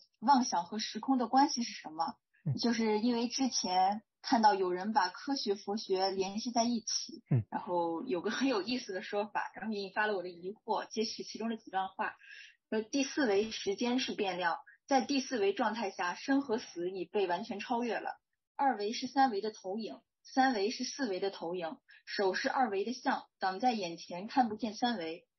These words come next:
Speaker 1: 同理，我们每个人的意识里充满了三维的像，当他最后一，当把最后一个三维的像从意识中拿掉，得四维智慧。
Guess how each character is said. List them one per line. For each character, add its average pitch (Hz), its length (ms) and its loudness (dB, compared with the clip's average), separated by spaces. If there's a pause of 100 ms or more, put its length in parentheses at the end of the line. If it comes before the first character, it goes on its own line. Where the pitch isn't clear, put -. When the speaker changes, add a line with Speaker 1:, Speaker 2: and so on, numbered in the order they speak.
(140)
Speaker 1:
同 214 360 -4
理， 175 260 -4
我 180 120 0
们 220 180 2
每 180 160 0
个 254 100 -2
人 202 160 -4
的 240 80 -4
意 254 180 -2
识 202 220 -8
里 165 180 -8
充 262 220 0
满 170 220 0
了 170 80 -2
三 240 240 -4
维 165 100 -6
的 185 60 -10
像， 226 320 -4 (400)
当 269 180 6
他 277 140 0
最 277 160 0
后 254 160 2
一， 180 160 -4 (100)
当 285 300 4
把 180 160 0
最 277 160 -2
后 277 160 -4
一 190 80 -8
个 220 100 -4
三 262 240 2
维 180 120 -4
的 196 60 -2
像 190 300 -4 (240)
从 240 220 0
意 254 80 2
识 254 100 -4
中 254 180 0
拿 180 200 -2
掉， - 320 -4 (220)
得 208 120 2
四 269 220 -4
维 180 160 -2
智 180 160 -6
慧。 - 320 -12